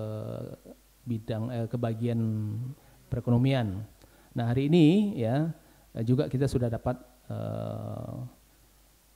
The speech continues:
komandan baru di bidang I K P S P, ya. Ini sebelah saya, Pak Marwan nanti, Pak Marwan Syah, ya. Nanti bisa, eh, teman-teman, eh,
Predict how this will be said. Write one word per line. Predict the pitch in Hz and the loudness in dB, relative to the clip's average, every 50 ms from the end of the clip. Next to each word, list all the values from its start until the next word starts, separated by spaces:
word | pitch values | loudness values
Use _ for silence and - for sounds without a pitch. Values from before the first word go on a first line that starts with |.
| _ _ _ _ _ _ _ _ - - - - | _ _ _ _ _ _ _ _ -20 -20 -12 -4
komandan | - 123 127 120 117 123 120 117 | 0 0 2 2 2 2 2 2
baru | 113 127 151 170 160 147 135 | 2 4 4 6 6 6 4
di | 127 | 4
bidang | 117 120 120 117 117 113 113 113 113 120 - | 0 0 0 0 0 0 0 -2 -4 -4 -6
I | - 120 | -8 -8
K | - 120 117 | -8 -8 -8
P | - 135 | -6 -6
S | 123 - - | -8 -6 -4
P, | - 120 123 143 165 180 185 170 147 113 | -2 0 0 2 0 0 0 -2 -2 -2
ya. | 107 117 139 151 156 165 151 - - - - | -2 -2 -2 -4 -4 -6 -8 -12 -14 -8 -4
Ini | 127 123 120 | -2 -2 0
sebelah | - - 123 120 - | 0 0 -2 -2 -2
saya, | 123 113 120 135 160 180 - - - - - - - | -2 -2 -2 -2 -2 -4 -6 -10 -20 -20 -20 -14 -12
Pak | - 117 131 - - - | -12 -10 -12 -14 -10 -6
Marwan | 139 123 117 117 117 113 127 143 151 160 165 165 156 | -4 -2 0 0 2 2 2 2 0 -2 -2 -2 -2
nanti, | 131 117 107 107 127 151 170 185 - _ _ _ _ _ _ _ _ _ _ _ _ - | -2 -2 0 0 -2 -2 -4 -8 -12 _ _ _ _ _ _ _ _ _ _ _ _ -16
Pak | - - - | -14 -14 -8
Marwan | - 131 120 123 120 123 127 127 | -4 -2 0 2 2 2 2 2
Syah, | 123 - - 143 113 - - - - _ _ _ - _ _ _ _ _ _ _ - | 0 0 -2 -2 -2 -4 -10 -20 -20 _ _ _ -20 _ _ _ _ _ _ _ -12
ya. | 117 107 110 123 143 156 - _ - _ _ _ _ _ _ _ _ - | -8 -6 -6 -6 -6 -8 -10 _ -20 _ _ _ _ _ _ _ _ -14
Nanti | 117 110 117 127 127 135 127 120 | -10 -8 -6 -6 -6 -8 -10 -10
bisa, | 110 120 120 120 120 123 120 113 117 120 120 123 - | -8 -8 -6 -6 -6 -6 -8 -8 -10 -10 -12 -12 -12
eh, | - - 57 57 - 113 110 110 117 | -10 -10 -8 -8 -8 -10 -12 -12 -8
teman-teman, | - 117 113 113 113 113 117 117 117 117 113 117 110 - _ - - _ _ _ _ _ _ _ _ _ - | -4 -4 -2 0 0 0 0 0 0 -2 -2 -4 -8 -10 _ -20 -20 _ _ _ _ _ _ _ _ _ -12
eh, | 127 113 117 113 110 110 110 110 110 110 110 | -10 -8 -8 -6 -6 -4 -4 -4 -4 -4 -6